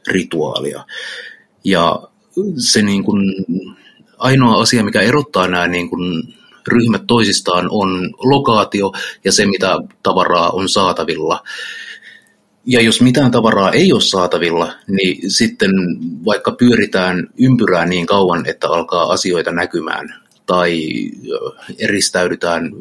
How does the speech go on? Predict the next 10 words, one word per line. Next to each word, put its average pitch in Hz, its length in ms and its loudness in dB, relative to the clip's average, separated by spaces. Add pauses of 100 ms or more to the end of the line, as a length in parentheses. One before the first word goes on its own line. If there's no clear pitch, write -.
niin 107 160 -2
kuin 107 120 -2
kristilliset, 98 800 -2
ää, 80 320 0 (360)
erakot 127 520 2 (560)
usein, 90 400 0
niin 92 380 -10
kuin - 60 -10
aistideprivaation 90 1200 -2
ja, 87 260 -2